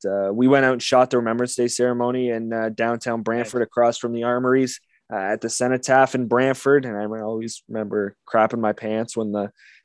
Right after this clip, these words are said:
Speaker 1: cannon would go off right in front of the Armories, and it'd just be so
Speaker 2: Yeah.
Speaker 1: loud. You'd be like, "Oh yeah, that, that thing's here. I forgot about that. It's really cool." And
Speaker 2: <laughs> Stay
Speaker 1: they've
Speaker 2: away from it.
Speaker 1: like, they've had all the military vehicles parked in Brantford, uh, for the ceremony for the last, like, week or two,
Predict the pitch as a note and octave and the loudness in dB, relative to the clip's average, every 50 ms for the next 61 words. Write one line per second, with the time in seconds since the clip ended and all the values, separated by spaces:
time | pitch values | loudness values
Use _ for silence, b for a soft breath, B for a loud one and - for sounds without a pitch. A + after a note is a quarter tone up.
0 | _ - - A#2+ A2+ A2+ A#2+ A#2+ A#2 A#2 A#2 A#2 B2 A#2+ A#2+ A#2+ A#2 A2+ A2+ A#2 | _ -8 -4 -2 0 0 0 0 0 -2 0 4 6 6 8 8 8 8 8 6
1 | B2 B2+ - - - - A2+ A2+ A2+ - A#2 - - A#2+ A#2+ A2+ A2 G#2 G2+ G2+ | 6 4 4 0 -4 -2 0 0 0 -2 -6 -8 -6 -4 -4 -2 -2 0 0 0
2 | A2 A#2 A2+ A2+ A#2 B2 B2 C3 B2 A#2+ A2+ A2+ G#2+ G#2+ - - A2 - - A#2 | -2 -2 -4 -4 -2 0 0 -2 -2 -2 -2 -2 -2 -2 -4 -8 -10 -6 -6 -4
3 | A2 - - - A#2+ A#2+ A2 G#2 G2+ G2 G2+ A#2+ B2 B2 A#2+ A2 A2 G#2+ G#2 - | -4 0 2 4 4 4 4 2 2 2 2 4 4 2 2 2 0 0 0 -2
4 | - - D#3+ D#3 D#3 D3 C#3+ D3 C#3+ C3+ A#2 A#2 C3 G#2+ F#2+ - C#3+ C#3+ D3 - | -4 -2 2 4 4 6 6 6 6 6 4 4 2 2 0 2 2 2 2 2
5 | _ D3+ B2+ A#2 A#2 - - A#2 A#2 G#2+ G#2+ - - B2 C3+ C#3+ C3+ G#2+ F#2+ G#2 | _ -2 -2 -2 -4 -6 -4 -2 -2 -2 -2 -4 -4 -4 -2 -2 -4 -4 -6 -8
6 | A2 - - G2 F#2+ - E2+ G2+ G#2+ - - C#3+ C3+ G#2+ G2+ - _ - B2 A2+ | -8 -10 -12 -12 -12 -10 -10 -10 -10 -4 0 2 2 2 2 -2 _ 0 2 2
7 | A2 G#2 G#2 G#2+ - _ - F#2+ - _ - - - C#3+ C#3 C#3 A#2 A#2+ A#2+ A#2 | 4 2 2 -2 -4 _ -14 -14 -12 _ -8 0 4 4 6 6 6 4 2 2
8 | - A#2 A2 A2+ A2+ - - C#3+ C#3+ B2+ - _ _ _ _ _ - D#3 D3 C#3+ | 0 -2 -2 -2 -2 0 2 2 2 2 -2 _ _ _ _ _ 4 4 6 6
9 | D3+ D#3+ G3+ G3 D#3+ D3 C#3+ C#3+ D#3 E3+ D#3+ - D#3 D3 D3 C#3 B2 C3 C3+ C#3+ | 6 6 8 6 6 6 6 6 6 6 4 4 2 2 2 2 2 2 0 2
10 | - C#3+ B2+ A#2 - - A#2+ B2 B2+ - C#3 B2+ A2+ A#2+ A#2+ A#2+ B2 A#2 - A#2 | 2 -2 -4 -4 -4 -2 -2 -2 -2 -2 -4 -4 -2 -2 -2 -2 -2 -4 -6 -6
11 | A#2 A#2 A2 G#2 - _ _ _ _ _ _ - A2 G#2+ G#2 - - C3+ C3 B2+ | -6 -4 -6 -8 -12 _ _ _ _ _ _ 0 2 2 2 2 4 4 4 4
12 | B2 - - A#2+ A#2+ A#2 A#2 A2+ A2 - A2+ G#2 G#2+ G#2+ G2+ - - - F#2 F2+ | 4 2 2 2 2 2 0 -4 -4 -4 -4 -2 -2 -2 -2 -2 -4 -8 -10 -8
13 | - G2 A2 B2 B2 - C3 A2 - - A2 G#2+ G2+ G2+ G#2 | -4 0 0 0 2 2 0 0 0 0 0 0 0 0 -2